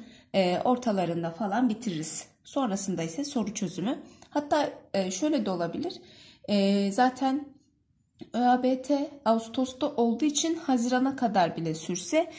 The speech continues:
e, bizim için çok da önemli değil diye düşünüyorum. Evet, şimdi gelelim canlılar aleminde kaldığımız yere.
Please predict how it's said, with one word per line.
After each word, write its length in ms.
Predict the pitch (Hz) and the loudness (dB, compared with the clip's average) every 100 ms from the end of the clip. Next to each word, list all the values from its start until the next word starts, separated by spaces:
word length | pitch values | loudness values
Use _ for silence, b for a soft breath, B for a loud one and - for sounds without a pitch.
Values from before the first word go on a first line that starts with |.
| B B - | B B 0
e, 680 | 202 185 180 180 175 175 185 | 2 4 2 0 0 -2 0
bizim 240 | 302 254 | 0 2
için 240 | 175 - 254 | -2 -2 -2
çok 300 | 285 247 - | 0 0 0
da 60 | |
önemli 440 | 202 185 165 226 233 | 0 2 0 0 2
değil 260 | 196 190 | 2 2
diye 180 | 185 233 | 0 0
düşünüyorum. 500 | 208 - 185 156 - | 0 0 0 0 0
Evet, 220 | 269 - - | 0 0 -2
şimdi 280 | 349 349 | -2 -2
gelelim 420 | 302 381 233 185 - - _ _ B B B B B B | 0 0 0 -2 -6 -16 _ _ B B B B B B
canlılar 340 | - 302 370 359 | 4 6 6 6
aleminde 500 | 233 208 208 349 370 | 6 4 2 -2 0
kaldığımız 540 | 269 214 170 165 - | 4 4 2 -2 -4
yere. 180 | 202 - | -6 -8